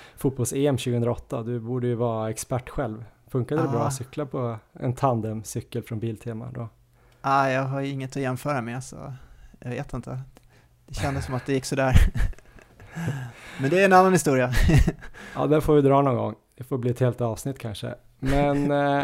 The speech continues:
Speaker 1: ja, Tove Alexandersson. Skulle vara kul att se henne springa några fler lopp här i sommar. Vi får väl se om det blir någon, eh,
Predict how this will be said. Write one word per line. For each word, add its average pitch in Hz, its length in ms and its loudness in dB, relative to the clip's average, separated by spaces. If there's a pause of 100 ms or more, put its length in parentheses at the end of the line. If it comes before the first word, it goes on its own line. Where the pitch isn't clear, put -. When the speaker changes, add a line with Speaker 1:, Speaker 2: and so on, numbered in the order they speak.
(120)
Speaker 1:
ja, 151 420 4
Tove 156 220 2
Alexandersson. 143 880 0 (360)
Skulle 139 360 0
vara 135 100 2
kul 147 340 2
att 127 60 0
se 139 280 -2
henne 123 460 -2
springa 120 480 -4
några 120 260 -2
fler 123 260 -2
lopp 123 280 -2
här 120 120 0
i 120 60 -2
sommar. 120 320 -2
Vi 120 100 0
får 131 140 -6
väl 120 100 -2
se 143 240 0
om 139 100 0
det 127 80 2
blir 135 220 0
någon, 113 520 -4
eh, 107 40 -8